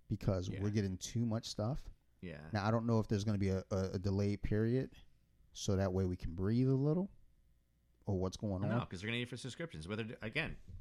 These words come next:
Speaker 2: it's in two weeks. So what it is, is your monthly subscription for Mandalorian just finishing.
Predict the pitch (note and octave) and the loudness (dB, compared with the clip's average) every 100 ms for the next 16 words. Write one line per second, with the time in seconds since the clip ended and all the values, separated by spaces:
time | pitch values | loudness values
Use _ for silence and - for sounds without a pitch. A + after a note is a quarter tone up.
0 | - G#2+ A#2+ - C#3+ C3 C#3 - G2+ A2 | -10 -4 -4 -2 -2 -2 -4 -4 -4 -2
1 | B2+ B2 G2 F#2 A2 G#2+ A2 B2 A2 - | -2 -2 -4 -4 -2 -2 -2 -6 -8 -6
2 | A2 - A2 G#2 F#2+ G2+ F#2+ F#2+ A2+ F2 | -8 -6 -8 -6 -4 -4 -4 -6 -4 -6
3 | F#2+ - F#2+ G#2 C#3+ E3 | -8 -8 -8 -6 -6 -8